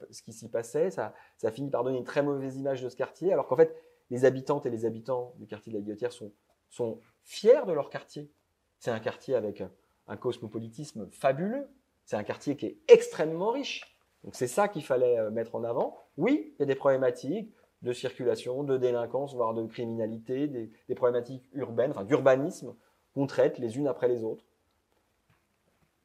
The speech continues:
Mon approche sur le quartier de la Guillotière, ça a été de, de combiner les approches, en fait, de combiner les politiques publiques.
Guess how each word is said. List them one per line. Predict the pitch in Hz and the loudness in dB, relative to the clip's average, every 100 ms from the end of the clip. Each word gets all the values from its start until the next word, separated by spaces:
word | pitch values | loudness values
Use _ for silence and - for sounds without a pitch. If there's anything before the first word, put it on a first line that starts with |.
| _ - | _ 0
Mon | 160 | 4
approche | 180 - 226 233 | 4 6 2 2
sur | 196 | 0
le | 175 | 0
quartier | 156 165 | -2 0
de | 151 | 0
la | |
Guillotière, | 147 143 147 180 214 - _ _ | 0 -2 0 -2 -2 -10 _ _
ça | - | -4
a | 139 | 0
été | 170 | 2
de, | 147 135 - | 0 -2 -8
de | 139 | -10
combiner | - 180 165 170 151 135 - _ _ _ _ _ - | 0 2 2 2 0 -2 -8 _ _ _ _ _ -6
les | 110 | -4
approches, | 101 - - - _ - | -4 -6 -20 -20 _ -18
en | 101 | -10
fait, | 95 - | -10 -6
de | 120 | -4
combiner | 117 - 185 170 180 175 185 190 - | -4 2 4 4 4 2 0 -6 -10
les | 139 | -6
politiques | 139 143 143 147 | -2 -2 -4 -8
publiques. | 147 117 101 | -8 -10 -14